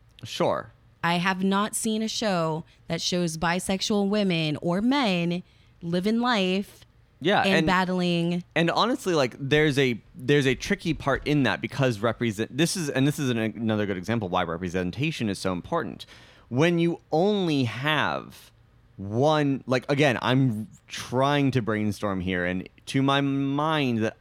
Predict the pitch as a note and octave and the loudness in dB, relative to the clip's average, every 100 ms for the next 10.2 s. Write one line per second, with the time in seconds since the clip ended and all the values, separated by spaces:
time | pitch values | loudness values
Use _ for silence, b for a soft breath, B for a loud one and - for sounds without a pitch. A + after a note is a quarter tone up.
0 | - A#2 A#2+ - B2 A2 A2 F#2+ F#2+ F#2 | -2 0 0 -2 -2 0 -2 -2 -2 -4
1 | - C#3 C3+ F#2 C#2+ D#2+ b b b b | -6 -2 -2 -2 -6 -12 b b b b
2 | b - A#2+ - C#3 F#3+ G#3+ G3 D3+ D3 | b -4 -4 -2 0 2 2 2 0 -2
3 | - A#2+ A2+ G#2 G#2+ G#2+ G2 F2+ G2 F#2+ | -2 -2 -2 0 -2 -2 -4 -4 -4 -2
4 | F2+ E2+ F#2+ G2+ F#2+ G2+ - G2+ F#2 - | -4 -2 0 0 -2 -6 -6 -8 -8 -2
5 | A2+ G#2+ - F2+ E2+ F#2+ G#2 F#2+ G#2 F#2+ | 0 0 -2 -4 -4 -2 -2 -2 -2 -4
6 | - B2 B2 B2 A2 F#2+ G2+ G2 F#2 G2 | -2 -2 0 0 0 0 -2 -4 -4 -4
7 | E2+ F2 F2+ F#2 - - A#2+ G#2+ F#2 D#2 | -4 -2 -2 -4 -8 -4 0 0 -2 -4
8 | - B B B B - B2+ B2 A#2+ B2 | -12 B B B B 0 2 4 4 2
9 | - A#2 A#2 A2 G#2+ G2+ G#2+ F2+ - - | -2 -2 0 0 0 -2 -2 -4 -4 0
10 | G2 G2 | 0 0